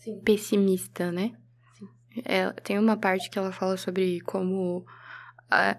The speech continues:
Speaker 2: o, tanto o pai quanto a mãe se viam como pessoas que, sei lá, vinham de um legado de, de falhas e tal. E eu falei, "Meu Deus, gente, que conversas essa família tinha, pelo amor de Deus." Então, assim, não sei,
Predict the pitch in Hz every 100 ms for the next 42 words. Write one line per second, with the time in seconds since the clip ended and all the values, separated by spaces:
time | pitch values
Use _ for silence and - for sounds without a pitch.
0 | - 202 - - 220 233 247 226 220 220
1 | 214 208 208 208 240 226 202 208 220 214
2 | 214 208 202 - 214 208 208 214 247 254
3 | 254 - - - - _ - 214 220 220
4 | 180 180 185 214 220 220 220 214 214 190
5 | 190 220 220 220 208 202 185 - - 170
6 | 196 240 190 175 175 180 170 190 208 190
7 | 196 196 180 269 214 190 226 277 220 95
8 | 92 - - _ - - 202 247 247 240
9 | 190 240 285 302 311 320 330 285 320 -
10 | - 240 277 196 185 - 208 190 202 190
11 | 185 196 240 254 226 226 - - - -
12 | - - - 220 247 247 214 185 196 -
13 | _ _ - - - _ _ - 302 -
14 | 349 330 277